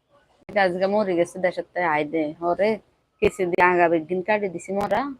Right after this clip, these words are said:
দেখছেন নি কি সুন্দর করে আবার হইছে। এই দেখছেন নি কত সুন্দর গাছ।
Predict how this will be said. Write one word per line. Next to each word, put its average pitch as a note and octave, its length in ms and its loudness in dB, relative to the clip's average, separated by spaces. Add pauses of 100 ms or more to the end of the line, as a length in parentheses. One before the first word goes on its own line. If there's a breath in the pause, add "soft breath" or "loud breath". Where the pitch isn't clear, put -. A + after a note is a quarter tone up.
(360)
দেখছেন A3 340 -8
নি G#3 120 -4
কি G3 160 -16
সুন্দর E3+ 440 -6
করে F#3+ 260 -2
আবার F#3+ 240 0
হইছে। E3+ 280 -4 (800)
এই E3+ 140 -8
দেখছেন E3+ 320 -10
নি F3+ 200 -6
কত - 220 -12
সুন্দর D#3+ 440 -6
গাছ। D#3+ 200 -12